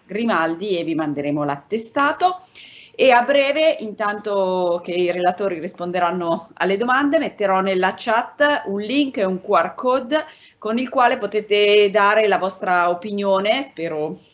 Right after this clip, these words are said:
positiva, alla, al, diciamo, al, all'evento di oggi, quindi per noi è importante che, che ci diate un feedback e una risposta. Eh, incomincio con una domanda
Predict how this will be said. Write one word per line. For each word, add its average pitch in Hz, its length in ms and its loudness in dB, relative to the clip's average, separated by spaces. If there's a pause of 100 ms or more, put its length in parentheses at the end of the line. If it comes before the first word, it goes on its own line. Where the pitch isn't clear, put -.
(160)
positiva, 254 680 2 (360)
alla, 170 960 0
al, 160 600 -4
diciamo, 160 380 -4
al, 147 340 0
all'evento 180 880 -2
di 214 140 -2
oggi, 160 380 0
quindi 156 580 -4 (280)
per 208 160 2
noi 220 360 6
è 185 300 6
importante 175 760 -2
che, 151 280 -8
che 147 140 -16
ci 147 160 -18
diate 165 360 -2
un 160 120 -6
feedback 185 520 -6
e 151 360 -4
una 151 200 -2
risposta. - 840 -8 (520)
Eh, 247 440 4
incomincio 330 520 -4
con 247 380 -2 (520)
una 220 260 -2
domanda 262 880 -2